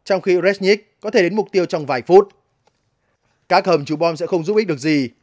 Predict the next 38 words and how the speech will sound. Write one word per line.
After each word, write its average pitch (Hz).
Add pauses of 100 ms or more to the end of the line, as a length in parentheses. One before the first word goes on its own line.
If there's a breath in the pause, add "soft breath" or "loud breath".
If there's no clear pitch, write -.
(240)
Họ 196
chỉ 196
có 190
thể 214
hy 165
vọng 156
Nga 156
sẽ 180
cảnh 131
báo 127
trước 202
về 170
các 180
vụ 160
phóng. 147 (480)
Do 147
đó, 147 (280)
họ 196
nên 226
ngừng 180
hỗ 190
trợ 190
quân 170
sự 175
cho 170
Ukraine. 151 (1300)
Bình 175
luận 165
về 156
kế 156
hoạch 190
mới 156
của 185
Tổng 139
thống 156
Ukraine 151 (260)
Volodymyr 156
Zelensky, 156